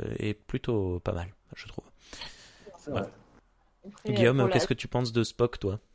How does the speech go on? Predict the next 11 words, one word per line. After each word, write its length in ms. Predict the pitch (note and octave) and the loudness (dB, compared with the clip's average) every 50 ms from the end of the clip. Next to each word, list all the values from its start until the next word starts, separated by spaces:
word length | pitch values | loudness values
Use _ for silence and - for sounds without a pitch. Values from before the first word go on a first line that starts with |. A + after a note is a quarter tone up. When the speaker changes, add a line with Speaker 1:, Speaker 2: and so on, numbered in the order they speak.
| _ _ _ _ _ _ _ - - - - - - - - - - - - - | _ _ _ _ _ _ _ -16 -14 -12 -10 -10 -10 -12 -12 -14 -16 -14 -8 -4
Speaker 2:
Comme 100 | A#2+ A2+ | -4 -2
dirait 240 | A2 A2 G2+ G#2 | 0 0 -2 -2
Kirk. 380 | G#2 - A2 F#2 - - - - - - _ _ _ _ _ _ _ _ - | -4 -6 -6 -8 -8 -12 -18 -20 -20 -20 _ _ _ _ _ _ _ _ -4
Jamais 320 | C3 A#2+ C#3+ C3 B2 A#2+ A#2 | 0 4 6 6 8 8 6
se 80 | - | 4
fier 140 | - B2+ A#2 | 4 4 4
à 60 | A2 | 4
un 40 | G#2 | 4
Vulcain. 440 | G2+ A2+ G#2+ - - A2+ G#2 G2+ - - - - - - _ _ _ _ - | 4 2 0 0 0 0 0 0 -2 -8 -16 -20 -20 -20 _ _ _ _ 6
<laughs> 40 | D4 - - - - B2 A2+ A2+ A2+ - | 8 8 8 6 2 2 2 4 6 6
Speaker 1:
Ok. 280 | A2+ G2 - - - | 6 4 4 0 -6